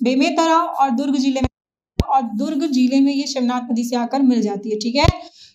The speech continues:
तो पहले हम किसकी बात किए? आमनेर, ठीक है। इसकी सहायक नदी कौन कौन सी है? तो पिपरिया और मुस्का,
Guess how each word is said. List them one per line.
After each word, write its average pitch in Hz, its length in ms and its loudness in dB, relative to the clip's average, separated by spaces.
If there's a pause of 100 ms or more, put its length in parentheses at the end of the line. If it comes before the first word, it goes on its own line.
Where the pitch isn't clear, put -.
(100)
तो 320 80 0
पहले 302 300 4
हम 339 180 0
किसकी 339 300 -4
बात 320 240 2
किए? 359 340 -2 (480)
आमनेर, 240 580 2 (1800)
ठीक 262 160 2
है। 349 140 4 (440)
इसकी 294 260 0
सहायक 330 380 4
नदी 339 200 0
कौन 320 220 -2
कौन 330 200 0
सी 339 120 -4
है? 349 180 0
तो 359 140 -2
पिपरिया 262 520 2 (1000)
और 262 400 4 (640)
मुस्का, 247 400 2